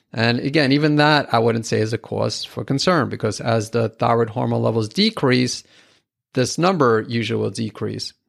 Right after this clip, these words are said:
So, and I would be concerned if the alkaline phosphatase does not start decreasing after the thyroid hormone levels are normal. What options do you have? So again, option number one is if it's,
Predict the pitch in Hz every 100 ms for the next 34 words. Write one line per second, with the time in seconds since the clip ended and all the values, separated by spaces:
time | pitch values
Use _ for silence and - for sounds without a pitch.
0 | _ _ _ _ - 127 117 120 120 117
1 | 127 143 135 135 131 131 123 - 127 131
2 | 135 123 123 123 - - 139 107 - 123
3 | 120 156 226 240 - 151 120 113 123 -
4 | 120 113 - 113 117 117 120 110 110 107
5 | 107 104 113 107 110 107 107 110 110 107
6 | 104 113 _ _ _ _ _ _ _ _
7 | _ _ - 196 254 - 170 175 - 143
8 | 131 120 110 - - 147 147 143 143 _
9 | _ _ - 156 151 - 175 202 196 180
10 | 180 175 156 160 160 160 147 135 131 123
11 | - 127 - 127 - -